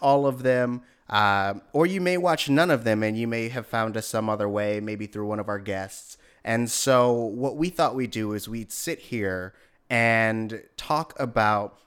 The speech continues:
how we got from just one show, which was Arrow,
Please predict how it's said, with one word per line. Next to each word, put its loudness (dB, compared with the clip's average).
how 2
we -2
got -4
from 2
just 0
one 2
show, 0
which -6
was -6
Arrow, 0